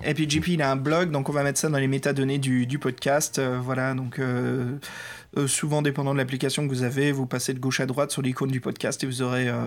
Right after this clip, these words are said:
Speaker 2: toutes les informations nécessaires et on collera donc le, le lien de J P là-dessus. Et puis Fred, on a un mail donc de Nicolas qui nous a écrit un énorme mail. Voilà, Nico, on s'excuse comme on a dit au début, hein, on, on résume un petit peu vos emails.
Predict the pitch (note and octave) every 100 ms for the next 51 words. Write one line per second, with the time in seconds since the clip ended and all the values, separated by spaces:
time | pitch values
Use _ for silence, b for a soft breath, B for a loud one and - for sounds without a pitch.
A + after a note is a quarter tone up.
0 | - C3+ - - D#3+ C#3+ C#3+ B2+ - C3+
1 | B2 B2 - D3 D#3+ C3 - C3 C#3 D3
2 | C3 C3 B2+ B2 C#3+ C#3+ D3 D#3+ D3 B2
3 | A2+ C#3+ B2 - - - - B B B
4 | B B B D3+ E3+ E3+ G3+ G3+ D#3 D3
5 | D3 D3 E3 G3 D#3+ D#3+ E3+ - C3 C3+
6 | C3+ C3+ C3 D#3 F#3 F#3 G3+ G#3+ E3+ C#3+
7 | D#3 - F3 D3+ D#3+ G3 F#3+ F#3 E3+ F#3
8 | G#3+ E3 D3 D3 D3+ C#3+ D#3+ C#3+ - B2+
9 | - D#3 - C3+ B2+ B2+ C#3 C3+ C3 C3
10 | E3 D#3 C#3 D3+ C3 B2+ C3+ B2+ C3 C#3
11 | - C#3 C3 B2+ D3+ D#3+ E3 C#3+ - D3+
12 | C#3+ C#3 C3 B2+ C3 F3